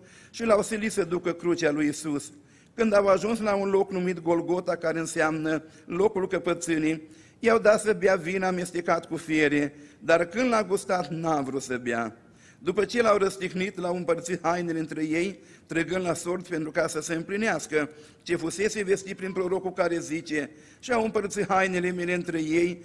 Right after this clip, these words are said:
și pentru cămașa mea au tras la sorți.” Apoi i-au șezut jos și îl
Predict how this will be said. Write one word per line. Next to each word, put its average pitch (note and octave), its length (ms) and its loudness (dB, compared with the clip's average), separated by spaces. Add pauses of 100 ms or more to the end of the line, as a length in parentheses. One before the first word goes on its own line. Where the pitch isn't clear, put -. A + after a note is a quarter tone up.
(120)
și - 160 -8
pentru G3 300 -2
cămașa F#3 480 -2
mea D#3+ 140 0
au D3 100 2
tras C#3 320 -2
la C3 140 -2
sorți.” C3 480 -8 (340)
Apoi F#3+ 300 2
i-au F#3+ 120 4
șezut E3 360 -4
jos D3 280 -4
și - 60 -10
îl D3+ 140 -6